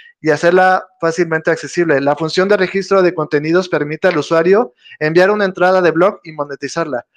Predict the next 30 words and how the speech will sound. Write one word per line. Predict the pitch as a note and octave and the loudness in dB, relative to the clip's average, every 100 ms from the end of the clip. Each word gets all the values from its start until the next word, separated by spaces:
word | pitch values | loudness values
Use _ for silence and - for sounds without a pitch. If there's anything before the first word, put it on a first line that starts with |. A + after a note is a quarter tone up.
| _ _ | _ _
Tras | - D#3 D#3 | 0 0 2
el | E3 | -2
envío, | D3+ D#3+ F#3 G#3 | -2 0 4 4
los | G#3 E3+ | 4 0
interesados | D#3+ D3+ C#3+ C#3+ E3+ F#3+ - - | -2 0 0 2 0 0 -2 -4
curan | A3+ G3+ G#3+ A#3+ _ _ _ _ | 0 2 0 -4 _ _ _ _
el | - D3+ | -4 -4
post | - F3+ G#3+ - - _ _ _ _ | 0 0 0 -4 -18 _ _ _ _
votando | D#3 D#3 E3+ F#3 F#3 | -2 2 2 4 4
hacia | E3 D#3 | 2 0
arriba | D3 E3 F#3+ | -2 2 2
o | E3+ | 2
hacia | C#3 D3 C#3+ | 0 0 2
abajo | E3 E3+ A3+ C4 _ _ _ _ _ _ - | 2 0 -2 -2 _ _ _ _ _ _ -4
hasta | D3+ D#3+ | -2 -2
que | D#3 | -2
el | D3 - | -2 2
post, | F3+ F#3 - | 2 0 -2
tras | D3 C#3+ | -2 0
siete | F3 F3+ | 0 2
días | F3+ F3+ | 2 4
de | F3+ | 2
acumulación | F3 D#3+ D3 D3 F3 | 0 -2 -2 -2 0
de | F#3+ | 2
votos, | F#3 F3+ G3 | 0 0 0
llega | D#3 D#3 D#3+ E3 | 2 2 4 2
a | - D3+ | 0 -4
su | C#3 | -4
evaluación | C#3+ C#3 C3 - C#3+ | -2 -2 -4 -8 -10
final. | D3+ F3 F#3 | -6 -4 -4